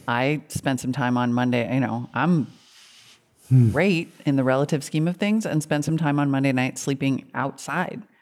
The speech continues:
Speaker 1: of my house because the power was out for seven hours and it was, it felt unsafe to be in the house. And so at least I went outside where it was only ninety-five and, you know, could feel, like, somewhat cool. It was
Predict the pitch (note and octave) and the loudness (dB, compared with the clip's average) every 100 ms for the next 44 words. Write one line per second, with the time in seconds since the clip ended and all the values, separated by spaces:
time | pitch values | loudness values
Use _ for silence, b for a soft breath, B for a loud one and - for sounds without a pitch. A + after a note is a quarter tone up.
0 | b b b _ D3 C#3+ C#3+ D3+ F#3 - | b b b _ -2 0 0 0 -2 -6
1 | - C3+ C3 C3 D3 C#3 A2 A2 - C3 | -8 -2 -2 0 0 0 -2 -6 -6 -6
2 | A#2+ A2+ A2 G2+ B2 B2+ A#2 B2 A#2 - | -4 -4 -4 -2 -2 -2 -2 -4 -8 -16
3 | _ - - C3+ C3+ D#3+ E3 - A2+ A2+ | _ -8 -6 -6 0 0 2 0 -4 -6
4 | - B2+ - D3 G#2+ - - - - b | -8 -4 0 0 0 -4 -10 -12 -14 b
5 | b b b C3+ C3+ B2+ A2+ C3 C3+ C3 | b b b -2 2 2 2 2 0 0
6 | B2 B2 A2+ A#2 A2+ A2 A2 A2+ A#2+ A#2+ | 2 0 0 -2 -2 -2 -2 -4 -2 -2
7 | A#2 A2 G#2+ A#2 A2 - G2+ - G#2+ G#2+ | 0 -2 -2 -4 -8 -10 -8 -8 -6 -4
8 | A2 - C3 A2+ - A#2+ A#2+ B2+ A#2 A#2 | -4 -4 -4 -4 -4 -8 -2 0 0 -2
9 | A#2+ A#2 - E3+ D3+ F#3 G#3+ | -4 -4 -4 -4 -2 -4 -6